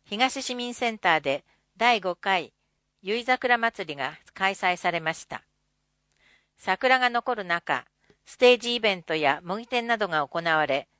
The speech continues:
大盛況。中でも、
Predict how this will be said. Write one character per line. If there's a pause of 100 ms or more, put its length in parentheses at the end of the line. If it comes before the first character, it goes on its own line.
(120)
大
盛
況。 (1200)
中
で
も、